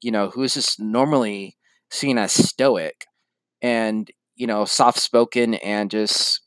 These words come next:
you know, me stoic and, like, relentless, ice cold, just starts to cry and just breaks down completely. And Dev's just there comforting her.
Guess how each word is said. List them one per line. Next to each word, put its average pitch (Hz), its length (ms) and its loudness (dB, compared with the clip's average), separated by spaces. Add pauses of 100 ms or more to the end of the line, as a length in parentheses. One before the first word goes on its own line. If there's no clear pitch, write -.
(1300)
you 131 100 -4
know, 135 100 4
me 131 120 2
stoic 127 520 6
and, 107 300 0
like, 104 480 -4 (380)
relentless, 110 760 -2
ice 120 260 2
cold, 123 440 -2
just - 120 -2
starts - 300 0
to - 100 -8
cry 95 500 0
and 82 180 -6
just - 160 -6 (280)
breaks - 280 0
down 113 160 4
completely. 107 400 -4
And 92 100 -8
Dev's 110 320 2
just 92 140 -6
there 101 140 2
comforting - 480 -6
her. 87 420 -8